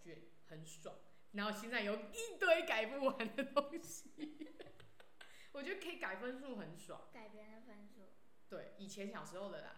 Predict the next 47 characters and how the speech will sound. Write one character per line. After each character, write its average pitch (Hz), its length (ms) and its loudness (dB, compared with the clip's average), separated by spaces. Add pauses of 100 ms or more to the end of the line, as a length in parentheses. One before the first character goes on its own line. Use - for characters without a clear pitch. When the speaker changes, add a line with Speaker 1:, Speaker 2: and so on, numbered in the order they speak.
Speaker 1:
就 196 100 -12
是 185 280 -10
唯 180 120 -2
一 208 140 -4
的 160 300 -2
小 156 320 -6
愿 180 280 -4
望 156 220 -10
是 180 100 -12
这 165 140 -10
个。 - 200 -14 (600)
然 196 120 -8
后 269 100 -2
我 214 160 0
曾 180 240 -6
经 220 240 -6
也， 160 460 -4 (720)
曾 196 280 -4
经 233 120 -4
一 233 280 -6
度 208 380 -8
觉 165 180 -4
得 170 120 -4
自 214 140 -10
己 175 140 -10
会 185 140 -8
去 202 140 -10
当 175 300 -6
便 202 160 0
利 190 60 -2
商 185 220 -4
店 196 260 -2
店 190 240 -4
员， 139 160 -8
然 139 100 -6
后 160 60 -4
在 170 120 -4
那 165 60 -6
边 165 120 -10
大 156 200 0
哭， 147 280 -12
就 208 120 -6
你 190 120 -4
这 175 120 -4
个 170 80 -8
年 135 220 -10
纪。 147 260 -14